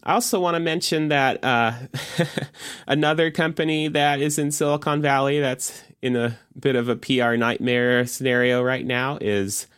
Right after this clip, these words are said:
Facebook. Now, I've talked a lot about Facebook before, so I'm not gonna get into this.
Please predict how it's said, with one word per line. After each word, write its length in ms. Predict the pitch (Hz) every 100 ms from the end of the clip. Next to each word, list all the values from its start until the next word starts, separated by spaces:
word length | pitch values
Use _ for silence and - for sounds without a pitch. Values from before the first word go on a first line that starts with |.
| _ _ _
Facebook. 760 | - 110 120 - - 180 - - - -
Now, 120 | 117
I've 120 | 123
talked 200 | 214 208
a 40 |
lot 180 | 170 160
about 240 | 151 143 -
Facebook 460 | 123 123 - 120
before, 420 | 107 101 104 101
so 180 | 110 -
I'm 120 | 107
not 160 | 110 117
gonna 140 | 107
get 160 | 104 101
into 200 | 104 -
this. 300 | 95 92 -